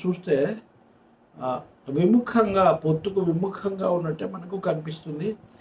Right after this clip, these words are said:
తాడేపల్లిగూడెం సభలో కూడా చంద్రబాబు కానీ పవన్ కళ్యాణ్ కానీ ఆ ప్రస్తావన చేయకపోవటం, మోదీని మూడోసారి ప్రధాని చేయాలని పవన్ చెప్పిన వ్యాఖ్య తప్ప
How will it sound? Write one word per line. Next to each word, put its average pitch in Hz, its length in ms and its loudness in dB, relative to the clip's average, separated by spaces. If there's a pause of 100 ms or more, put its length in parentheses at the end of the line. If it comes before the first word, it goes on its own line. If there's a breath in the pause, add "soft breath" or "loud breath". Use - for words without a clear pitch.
(240 soft breath)
తాడేపల్లిగూడెం 214 760 6
సభలో 185 380 6
కూడా 196 260 0
చంద్రబాబు 175 640 2
కానీ 170 260 -4
పవన్ 156 340 0
కళ్యాణ్ 180 360 -2
కానీ 147 220 2
ఆ 139 80 2
ప్రస్తావన 156 720 0
చేయకపోవటం, 156 580 0 (560 soft breath)
మోదీని 190 380 8
మూడోసారి 185 480 6
ప్రధాని 175 500 2
చేయాలని 160 320 0
పవన్ 160 440 2
చెప్పిన 151 360 0
వ్యాఖ్య 135 400 -2
తప్ప 151 320 0